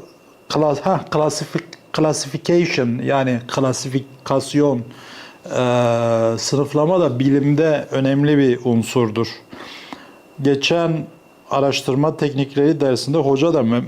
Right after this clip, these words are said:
mesela bahsetmişti. E, bilimsel çalışmada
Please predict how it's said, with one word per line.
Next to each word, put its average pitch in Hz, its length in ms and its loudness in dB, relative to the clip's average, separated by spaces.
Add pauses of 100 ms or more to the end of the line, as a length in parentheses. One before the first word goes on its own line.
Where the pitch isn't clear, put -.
mesela 117 500 0
bahsetmişti. 120 880 -2 (840)
E, 123 360 2 (380)
bilimsel 156 720 2
çalışmada 147 960 2